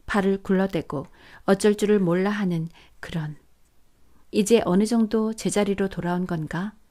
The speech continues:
심지어 클라우디우스는 저놈이 이제 연극으로 휴전을 제안하고 싶어 하는구나 하는 생각까지 했다. 그 순간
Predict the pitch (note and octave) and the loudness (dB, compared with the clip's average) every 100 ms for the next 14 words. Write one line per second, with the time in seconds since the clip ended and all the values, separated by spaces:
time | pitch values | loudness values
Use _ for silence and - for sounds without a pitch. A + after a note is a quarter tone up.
0 | _ _ - - G3+ F#3 E3 D3 D#3+ - | _ _ -14 -2 0 0 -6 -8 -10 -6
1 | G#3 G#3 G3+ F3+ F3 - E3 D#3+ E3 - | -4 -2 -2 -4 -6 -4 -4 -4 -8 -18
2 | - - - - F#3 G3+ G3+ G3 G#3 F#3 | -20 -20 -16 0 2 2 2 2 2 4
3 | E3 F#3 G#3 G#3+ F#3 F3+ F#3 - - C4 | 4 2 0 -2 -4 -4 -6 -12 -6 -2
4 | A#3+ A3 A3 - - E3+ F#3+ F#3+ G#3 - | 2 2 0 -4 -4 -2 -2 -2 -6 -8
5 | G#3+ G3+ F3+ F3+ F3+ F#3 F#3 F3 - - | -6 -4 -4 -4 -4 0 0 -2 -8 -18
6 | - - A3+ G#3+ G#3+ - F#3+ - E3 - | -20 -6 0 0 -2 -4 -6 -6 -8 -10
7 | C3 C#3+ - _ _ _ _ _ _ _ | -12 -12 -14 _ _ _ _ _ _ _
8 | _ _ G#3+ G#3 A3 G#3+ G#3+ | _ _ -2 2 0 2 0